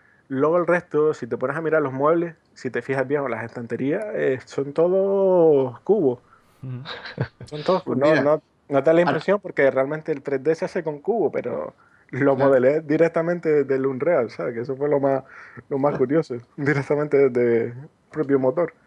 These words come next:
Speaker 3: Sí, sí, luego en las otras demos, por ejemplo, la, la,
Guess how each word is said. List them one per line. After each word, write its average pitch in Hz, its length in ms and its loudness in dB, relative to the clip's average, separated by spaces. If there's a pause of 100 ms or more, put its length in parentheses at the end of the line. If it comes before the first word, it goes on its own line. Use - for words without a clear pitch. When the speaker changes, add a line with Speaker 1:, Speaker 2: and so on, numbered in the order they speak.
(1700)
Speaker 3:
Sí, - 180 -4
sí, 156 140 0
luego 139 200 4
en 143 60 2
las 139 140 0
otras 143 240 2
demos, 143 240 2
por 131 120 0
ejemplo, 135 360 -2
la, 135 280 2
la, 117 640 -4